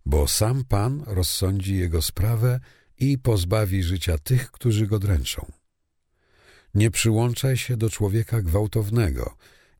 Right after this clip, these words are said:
i nie chodź z człowiekiem porywczym, abyś się nie przyzwyczaił do jego ścieżek i w ten sposób nie zastawił sideł na własne życie. Nie przebywaj z tymi, którzy podają rękę, poręczając za zaciągnięte długi,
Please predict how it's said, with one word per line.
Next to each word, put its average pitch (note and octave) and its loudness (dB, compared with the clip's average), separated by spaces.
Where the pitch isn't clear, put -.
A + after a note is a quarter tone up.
i B2+ 4
nie A2+ 4
chodź D2 -2
z - -8
człowiekiem D2+ 0
porywczym, D2+ 0
abyś D2+ -2
się D#2+ -2
nie D#2+ 2
przyzwyczaił D#2+ 0
do D2 0
jego D2 0
ścieżek - -4
i C2+ 0
w - -4
ten D#2 2
sposób D#2+ -2
nie E2 0
zastawił D#2 0
sideł G#2+ -2
na F2+ 2
własne G2 0
życie. D#2+ -4
Nie G2+ 4
przebywaj A2+ 2
z - -4
tymi, B2+ -2
którzy A2+ -2
podają A2+ 0
rękę, A2 -2
poręczając E2+ 0
za C#2+ 0
zaciągnięte D2+ 0
długi, D2 -2